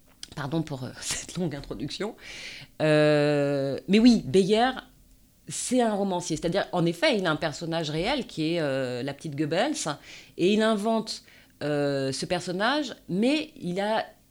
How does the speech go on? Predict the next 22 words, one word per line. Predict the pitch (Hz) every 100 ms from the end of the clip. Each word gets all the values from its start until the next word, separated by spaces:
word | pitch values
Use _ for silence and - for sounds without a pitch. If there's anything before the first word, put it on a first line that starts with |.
| _ _ -
il | 190 190
invente | 190 208 269
cette, | 208 175 160
euh, | 156 151 147 143
cette | 147 170 -
métaphore, | 214 233 196 190 202 196
à | 156
mon | 156
sens, | 151 165 160 -
extrêmement | 214 - 202 185
forte | 170 185 226 - 160 - - - - _
de | 143 175
la | 170
voix | 165 190 226 226
et |
du | 165
souffle. | 165 - 151 - - - - - -
Et | 254 311 -
il | 185
a | 175
aucun | 294 262
problème. | 262 311 190